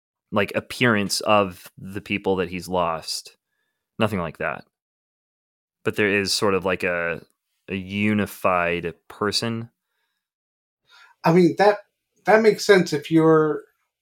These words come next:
Speaker 2: so i-, in, in Fury Road, like, it's kind of, from the get-go, he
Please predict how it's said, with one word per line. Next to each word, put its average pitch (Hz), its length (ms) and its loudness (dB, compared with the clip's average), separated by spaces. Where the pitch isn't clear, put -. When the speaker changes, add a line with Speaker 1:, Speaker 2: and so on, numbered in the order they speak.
Speaker 2:
so 165 280 6
i-, 139 300 0
in, 156 260 2
in 139 140 0
Fury 175 320 6
Road, 143 520 6
like, 131 240 -2
it's 131 260 -10
kind 226 520 -2
of, 156 240 0
from 208 220 4
the 151 80 2
get-go, 139 640 0
he - 220 -20